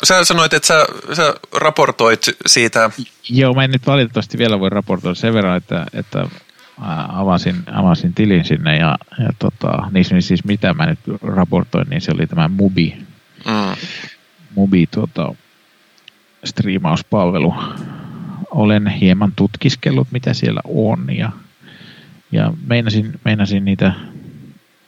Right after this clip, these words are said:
Speaker 2: tota, siellä näytti olevan niin, että siinä on niitä,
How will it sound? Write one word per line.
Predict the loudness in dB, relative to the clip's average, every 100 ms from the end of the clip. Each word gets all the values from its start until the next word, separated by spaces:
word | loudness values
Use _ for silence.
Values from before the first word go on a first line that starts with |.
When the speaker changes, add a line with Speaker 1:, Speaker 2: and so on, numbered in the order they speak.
| _ _ _
Speaker 2:
tota, | -4 -2 -2
siellä | 2 4 4 2 -2
näytti | -2 0 2
olevan | 2 2
niin, | 0 -4
että | -4
siinä | -2 -2
on | -2
niitä, | -2 -4